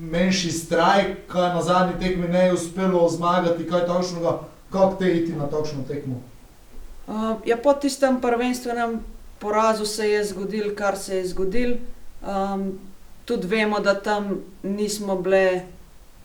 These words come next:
Speaker 2: recimo, v polni postavi, že to, da so se igralke, ko so se vrnile po poškodbah, pol zaigrale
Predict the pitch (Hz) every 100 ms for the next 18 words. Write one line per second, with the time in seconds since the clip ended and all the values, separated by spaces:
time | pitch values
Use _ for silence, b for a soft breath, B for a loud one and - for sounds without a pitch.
0 | - - - - - - - - - -
1 | 190 190 208 202 185 214 208 202 190 175
2 | - 196 202 190 160 - 202 196 190 -
3 | - - 180 - 190 190 196 196 196 -
4 | - 202 190 190 190 190 185 208 196 190
5 | 180 - - 190 190 185 - 196 175 175
6 | 180 - 185 185 180 175 185 180 180